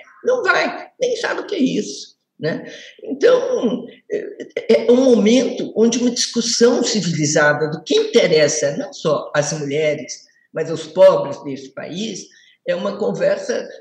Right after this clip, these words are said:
é, é tudo difícil de fazer, porque é tudo desvirtuado, tudo você tem que pensar dez vezes, porque o lado de lá vai pegar aquilo e transformar em coisas que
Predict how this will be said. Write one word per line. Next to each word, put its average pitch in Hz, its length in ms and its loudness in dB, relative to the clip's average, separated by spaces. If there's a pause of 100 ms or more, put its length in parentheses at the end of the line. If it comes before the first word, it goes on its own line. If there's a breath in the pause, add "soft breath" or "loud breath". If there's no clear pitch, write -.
(120)
é, - 200 -6
é 208 160 -6
tudo 427 300 -2
difícil 180 600 -4
de - 80 -12
fazer, 143 480 -4
porque - 160 -8
é 220 100 -4
tudo 202 300 -4
desvirtuado, 143 920 -4
tudo 247 140 -4
você 254 100 -2
tem 226 180 -2
que - 60 -12
pensar 185 400 0
dez 135 260 -2
vezes, 214 440 -4
porque 185 240 -8
o 165 80 -4
lado 156 220 -2
de 151 100 -8
lá 156 320 -4 (180)
vai - 180 0
pegar 180 260 -2
aquilo 202 280 -8
e 220 100 -6
transformar 214 880 -4
em 214 100 -8
coisas 208 380 0
que - 340 -16